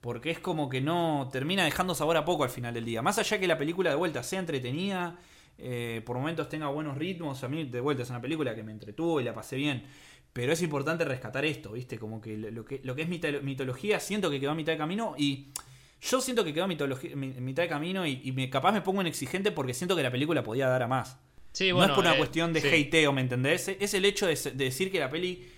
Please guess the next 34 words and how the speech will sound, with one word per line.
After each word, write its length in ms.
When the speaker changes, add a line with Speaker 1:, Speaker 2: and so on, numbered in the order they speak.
Speaker 1:
en 100
algunos 280
puntos 260
podría 240
haber 120
dado 160
mucho 300
más. 260
Speaker 2:
Es 120
que 80
me, 100
me 60
parece 260
Speaker 1:
Eh. 40
Speaker 2:
que, 60
to-, 240
o 60
sea, 380
a 140
todos 180
los 140
que 600
no 120
nos 140
convenció 580
tanto, 380
o 80
sea, 160
yo 160
como 200
vos 180
la 160
pasé 260
bien 520